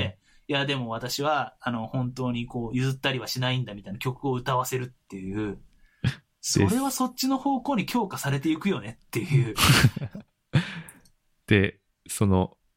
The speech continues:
Speaker 2: プロフェッショナリズムが割とない方もその曲歌わされんやろ？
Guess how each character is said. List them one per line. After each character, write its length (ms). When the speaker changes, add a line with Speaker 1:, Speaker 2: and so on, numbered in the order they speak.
Speaker 2:
プ 80
ロ 60
フ 40
ェ 20
ッ 20
シ 160
ョ 40
ナ 60
リ 160
ズ 100
ム 80
が 120
割 240
と 100
な 140
い 80
方 260
も 300
そ 120
の 60
曲 220
歌 140
わ 60
さ 100
れ 80
ん 80
や 100
ろ？ 140